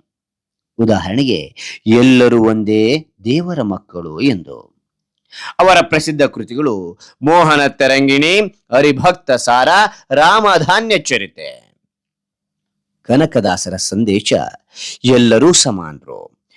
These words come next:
ಭಕ್ತಿಯೇ ದೊಡ್ಡ ಶಕ್ತಿ, ಸತ್ಯ, ಪ್ರಾಮಾಣಿಕತೆ, ಕರುಣೆಯೇ ಜೀವನದ ಮಾರ್ಗ ಎಂದು. ಇಂತಹ ಮಹಾನ್ ಸಂತನ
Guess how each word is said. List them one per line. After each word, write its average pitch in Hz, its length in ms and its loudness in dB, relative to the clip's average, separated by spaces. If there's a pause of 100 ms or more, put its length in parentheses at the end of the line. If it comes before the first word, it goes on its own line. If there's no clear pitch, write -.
(300)
ಭಕ್ತಿಯೇ 117 760 2
ದೊಡ್ಡ 165 280 0
ಶಕ್ತಿ, - 760 -4 (480)
ಸತ್ಯ, 123 640 -2 (480)
ಪ್ರಾಮಾಣಿಕತೆ, 160 1300 2
ಕರುಣೆಯೇ 175 680 4
ಜೀವನದ 180 460 2
ಮಾರ್ಗ 120 460 -4 (160)
ಎಂದು. 80 580 -18 (960)
ಇಂತಹ 110 500 2
ಮಹಾನ್ 143 640 0
ಸಂತನ 113 480 -4